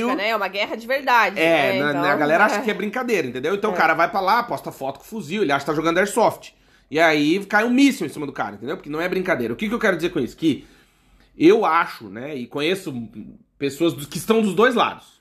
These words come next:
Speaker 2: né? Eu conheço pessoas que são, é, midiáticas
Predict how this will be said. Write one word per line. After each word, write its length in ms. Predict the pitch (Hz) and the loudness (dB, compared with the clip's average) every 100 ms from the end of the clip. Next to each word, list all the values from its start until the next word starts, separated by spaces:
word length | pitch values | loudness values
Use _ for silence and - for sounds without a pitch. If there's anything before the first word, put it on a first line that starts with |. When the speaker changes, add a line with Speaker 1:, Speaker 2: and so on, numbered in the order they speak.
| _ | _
Speaker 2:
né? 160 | 104 147 | -8 -6
Eu 100 | 156 | -4
conheço 580 | 156 139 131 123 104 - _ _ _ - | -2 0 -2 -4 -12 -12 _ _ _ -6
pessoas 360 | 143 143 147 | -2 0 -2
que 100 | 151 | -2
são, 520 | 143 - 180 170 131 - _ _ _ _ _ | -8 2 4 4 0 -6 _ _ _ _ _
é, 280 | 120 110 95 | -10 -8 -4
midiáticas 720 | 147 151 160 214 - 427 - | 0 2 2 0 -4 -8 -10